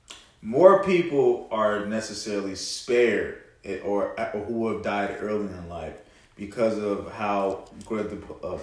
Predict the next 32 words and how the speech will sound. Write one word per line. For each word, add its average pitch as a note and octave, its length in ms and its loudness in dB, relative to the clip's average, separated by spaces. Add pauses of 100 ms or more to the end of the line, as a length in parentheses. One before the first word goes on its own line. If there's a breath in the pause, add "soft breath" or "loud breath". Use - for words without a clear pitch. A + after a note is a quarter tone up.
(100)
pollution G#2 420 -6
has F2 80 -14
gotten E2 380 -8 (360 soft breath)
versus G#2 420 -4
the F#2+ 80 -6
amount F#2+ 260 -6
of F2+ 80 -14
people F2+ 160 -8
who E2+ 80 -10
have E2+ 80 -12
died. - 320 -6
How D3 160 0
does C3+ 200 6
that A#2 80 0
make G#2+ 140 -2
you - 60 -12
feel? - 320 -14 (680 soft breath)
Fifty D#3+ 460 0
thousand B2 480 6
people G#2+ 580 -4 (1400)
spared G#2+ 640 -2 (180)
who B2+ 100 -6
would A#2+ 240 0
have G#2+ 140 0
died G2+ 260 0
from G#2+ 140 -8
pollution, G2 580 -4 (840)
and G#2 160 -8
thirty A#2 300 0
thousand G#2 460 -2
people G2 580 -6 (560)
dying F#2+ 360 -6